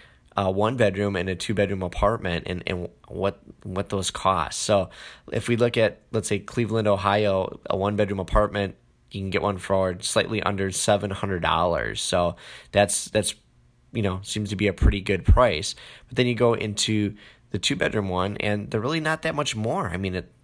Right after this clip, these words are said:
for, uh, like, seven hundred sixty dollars, you can have a two-bedroom apartment. So it's like, why wouldn't you do that? So that's kinda interesting. But then if you look at some of the bigger markets, like, let's look at Los Angeles.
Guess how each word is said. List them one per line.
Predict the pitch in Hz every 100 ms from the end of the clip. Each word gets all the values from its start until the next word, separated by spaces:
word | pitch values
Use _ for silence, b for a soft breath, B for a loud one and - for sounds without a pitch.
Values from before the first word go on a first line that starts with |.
| -
for, | - 104 101
uh, | 98
like, | - 98 90 _ _ _ B B B B B B
seven | - 113 117
hundred | 123 113
sixty | 104 120 - 104
dollars, | 92 90 131 - 85 98 - - b b
you | 107
can | 95 95
have | 92
a |
two-bedroom | - 101 95 87
apartment. | 87 113 - 82 -
So | 90
it's | 87
like, | 90
why | 92 95
wouldn't | 98 87
you | 80
do | 87 104
that? | 95 - - - B B B B
So | 101
that's | 104
kinda | - 101
interesting. | 104 90 92 - 85
But | 92
then | 104
if | 101 104
you |
look | 104 104
at | 98
some | 101
of | 92
the |
bigger | 90 98 95
markets, | 90 85 92 -
like, | 85
let's | 85 87
look | 98 92
at | 85
Los | 90 90 -
Angeles. | 98 104 98 90 85 -